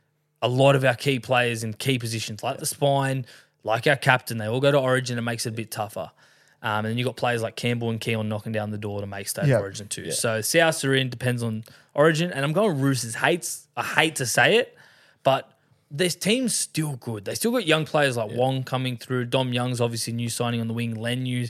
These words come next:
Speaker 1: in the
Speaker 2: Mm.
Speaker 1: middle. There, like, there are a few potholes in the team where you're like, "Ugh,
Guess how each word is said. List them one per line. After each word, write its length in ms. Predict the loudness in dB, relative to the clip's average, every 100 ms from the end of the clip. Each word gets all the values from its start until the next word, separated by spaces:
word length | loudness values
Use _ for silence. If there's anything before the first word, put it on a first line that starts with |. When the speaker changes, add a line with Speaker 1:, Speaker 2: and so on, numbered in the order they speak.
| -2
Speaker 1:
in 140 | 2 4
the 40 |
Speaker 2:
Mm. 40 | 4
Speaker 1:
middle. 200 | 2 0 -10 _ _ _ -2
There, 240 | 4 4 4 -8 _ _
like, 280 | 4 4 2 2
there 260 | 4 4 0 -10 -4
are 200 | 2 2
a 60 |
few 400 | 2 -2 -2 -4 -8 _ _ _ -4
potholes 500 | -2 0 0 -2 -2
in 80 | -4
the 40 |
team 240 | -2 -2 -2
where 80 |
you're 100 | -4 -6
like, 140 | -8
"Ugh, 220 | -10 -12